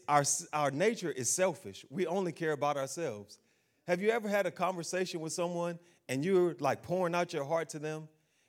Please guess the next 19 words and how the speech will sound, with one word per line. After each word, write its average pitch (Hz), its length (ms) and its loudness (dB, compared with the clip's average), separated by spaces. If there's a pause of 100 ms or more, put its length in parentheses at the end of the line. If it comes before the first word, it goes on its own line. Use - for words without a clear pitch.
(140)
and 135 100 -2
you're 190 100 -2
telling 175 340 2
them 143 120 0
everything 175 460 0
that 147 120 -4
they, 165 240 -2
you're 151 200 -2
going 143 320 -2
through, 113 260 -8 (420)
and 151 140 -2
then 160 140 0
immediately 123 760 -2 (180)
they 180 160 2
turn 170 260 0
it 135 100 -4
around 135 540 -4
on 131 140 -2
themselves? 120 720 -4